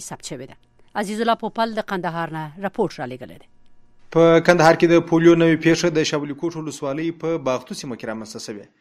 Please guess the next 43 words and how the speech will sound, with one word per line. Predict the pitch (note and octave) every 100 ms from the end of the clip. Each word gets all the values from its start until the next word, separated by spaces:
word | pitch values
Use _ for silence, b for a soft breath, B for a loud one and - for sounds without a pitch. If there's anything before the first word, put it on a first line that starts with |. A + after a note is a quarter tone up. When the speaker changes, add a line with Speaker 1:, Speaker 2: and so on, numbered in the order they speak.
| - D3
Speaker 2:
د | D#3 D3+
کندهار | D#3 C#3+ D3+ C#3+
د | C3+
عامې | D3 D3
روغتیا | - D3+ C#3+
رئیس | C#3 D3+ D#3
ډاکټر | C3+ C3 - D#3 -
عبدالقیوم | C3 A#2+ C#3+ D3 D3
پخلا | - D3+ A2+ A2
امریکا | A#2+ C3 C#3
غږ | C#3 D#3+ D#3 C3
آشنا | C3 D#3 D3+
راډیو | C3+ B2 A#2+
ته | C#3+
وویل | D#3 -
چې | D#3 D3+ B B B C3 B2+
د | B2 C3+
باغتو | C3+ F#3 D#3
د | C#3+
سیمې | F3+ E3+ C#3+
یو | -
کلن | C#3+ E3 D3+
ماشوم | B2 - G#3 D3
هلک | A2+ G#2 -
ګوزن | C3 C3+ B2+ G2+
وهلی. | G2 A#2 B2 _ b b b b C3+
د | C#3+
زیاتې | C3+ C3 C#3+ C#3+ C#3
سره | C#3 C#3
له | C3+
دې | C#3+ C#3+
چې | D3+ C#3+
نوموړي | C3+ C3+ D3 C#3+
ماشوم | B2+ - D3
ته | - G#2+ A2
واکسین | A#2 - C#3
رسېدلی، | A#2 A2+ G#2+ D3 D#3+ B B B -
خو | E3+ E3+
په | E3
یاده | E3 D#3+
سیمه | E3+ E3+ E3
کې | E3+ E3
د | D3